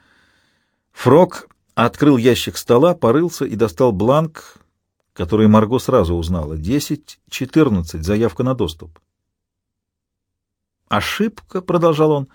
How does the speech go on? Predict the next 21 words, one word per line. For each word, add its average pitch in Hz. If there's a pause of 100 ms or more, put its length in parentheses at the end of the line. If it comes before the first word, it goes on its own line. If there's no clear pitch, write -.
(960)
«заключалась 143
в -
том, 185
что -
я 147
просил 123 (480)
и 147
принялся 160
заполнять 135
бланк». 98 (1800)
«Разве 101
заявка 110
не 107
должна 107
быть 165
подписана 104
в 85
центральной 104
канцелярии?» — 98
спросила 90
Марго. 85